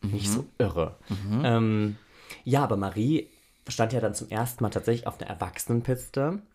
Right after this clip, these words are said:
Speaker 2: ähm, und hatte echt Probleme, da runterzukommen.
Speaker 1: Mhm.
Speaker 2: Ähm, aber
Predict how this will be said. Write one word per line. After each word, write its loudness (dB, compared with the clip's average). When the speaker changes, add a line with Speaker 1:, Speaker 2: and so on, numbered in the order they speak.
Speaker 2:
ähm, -2
und 0
hatte -2
echt 0
Probleme, 6
da 4
runterzukommen. 0
Speaker 1:
Mhm. -2
Speaker 2:
Ähm, -2
aber -2